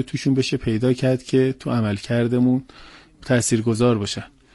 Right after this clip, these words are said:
ما هم از این موضوع هیچ وقت غفلت نمی‌کردیم. یکی از کارامون، یکی از فعالیت‌های مستمرمون همیشه رصد، اه، فعالیت سایر، به قول معروف، لوازم خانگی‌های خارج از کشور بود که ما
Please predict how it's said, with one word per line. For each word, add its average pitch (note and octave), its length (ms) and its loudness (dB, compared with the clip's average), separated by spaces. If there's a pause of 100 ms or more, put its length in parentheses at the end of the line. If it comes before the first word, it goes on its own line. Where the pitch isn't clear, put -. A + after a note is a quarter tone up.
(340)
ما D3+ 120 6
هم D#3+ 80 6
از C#3 160 4
این D3 100 2
موضوع C3 320 2
هیچ C#3 220 -2
وقت C#3+ 240 0
غفلت B2 340 0
نمی‌کردیم. G#2+ 640 0
یکی B2+ 280 -2
از B2 220 0
کارامون، B2+ 540 0 (300)
یکی A2 300 -4
از A#2 160 -6
فعالیت‌های G#2+ 600 0
مستمرمون A#2+ 800 0
همیشه A#2 400 -2
رصد، A#2+ 560 -2 (1000)
اه، G#2 280 -2
فعالیت B2+ 800 0
سایر، B2 680 4 (560)
به A2+ 80 0
قول A2 200 2
معروف، G#2 440 -2
لوازم G#2+ 520 -2
خانگی‌های A2 500 0
خارج A2+ 380 -2
از G#2+ 160 -4
کشور A#2+ 460 -2
بود G2+ 220 -4
که - 140 -6
ما B2+ 220 2